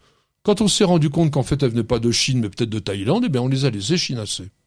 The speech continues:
Donc, on a quand même pas mal d'erreurs comme ça, qui sont aujourd'hui remises en cause, on va dire, par la nouvelle classification, parce que cette classification binominale qui reste,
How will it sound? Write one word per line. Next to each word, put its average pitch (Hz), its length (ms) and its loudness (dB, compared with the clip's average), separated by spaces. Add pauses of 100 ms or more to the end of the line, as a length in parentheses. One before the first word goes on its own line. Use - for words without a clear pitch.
(560)
Donc, 127 180 0
on 196 100 4
a 240 80 2
quand 180 160 -2
même 196 140 0
pas 170 120 0
mal 147 200 2
d'erreurs 110 320 -2
comme 104 160 -6
ça, 269 220 -4 (480)
qui 170 120 0
sont 185 420 2 (520)
aujourd'hui 147 840 2
remises 147 500 2
en 139 100 4
cause, 143 520 2
on 107 120 -4
va 107 120 0
dire, 110 180 -2
par 107 300 0
la 98 100 -4
nouvelle 131 400 0
classification, 117 920 -6 (580)
parce - 200 -6
que 120 220 0
cette 113 200 -6
classification 110 680 -4
binominale 107 560 -2
qui - 180 -8
reste, 156 580 -2